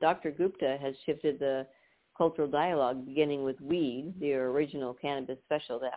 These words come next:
highlighted the journey of children with epilepsy finding great benefit from C B D, massive mainstream viewers, uh, promising to bring similar attention to cannabis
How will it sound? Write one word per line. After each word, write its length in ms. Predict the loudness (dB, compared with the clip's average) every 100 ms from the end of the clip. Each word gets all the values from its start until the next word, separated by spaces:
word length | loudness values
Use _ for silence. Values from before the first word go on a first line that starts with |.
| -4
highlighted 440 | -4 -2 -4 -6 -16
the 160 | _
journey 280 | -6 -4 -6
of 100 | -8
children 340 | -4 -2 -2 -6
with 100 | -6
epilepsy 580 | -8 -4 -4 -4 -6 -8 -6
finding 320 | -6 -4 -4
great 280 | -2 -2 0
benefit 380 | -2 -4 -8 -14
from 140 | -10 -10 -8
C 80 |
B 140 | -8 -6
D, 360 | 0 0 -2 -8 _ _ -8
massive 520 | -2 0 0 -4 -4
mainstream 640 | -2 -2 -4 -8 -6 -4
viewers, 420 | 0 2 2 2 -2 _ _ _ _ _ _
uh, 160 | 0 0
promising 580 | 2 2 2 0 -2 -2
to 80 | -2
bring 320 | -4 -4 -4 -4
similar 260 | -2 -2
attention 460 | -2 -4 -8 -8 -10
to 80 | -10
cannabis 540 | -6 -2 -2 0 -2